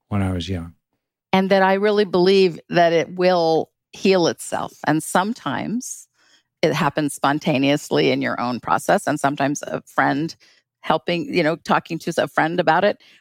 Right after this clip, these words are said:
Speaker 2: or a spouse about it can be really helpful. So it's a beautiful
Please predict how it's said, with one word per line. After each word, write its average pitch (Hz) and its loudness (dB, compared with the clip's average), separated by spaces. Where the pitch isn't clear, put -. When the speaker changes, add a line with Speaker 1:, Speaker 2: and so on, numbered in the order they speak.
Speaker 2:
or 160 2
a 151 0
spouse 147 -2
about 165 0
it - -2
can 165 -4
be 143 -4
really 113 -2
helpful. - -4
So 147 -2
it's - -4
a 190 2
beautiful 180 0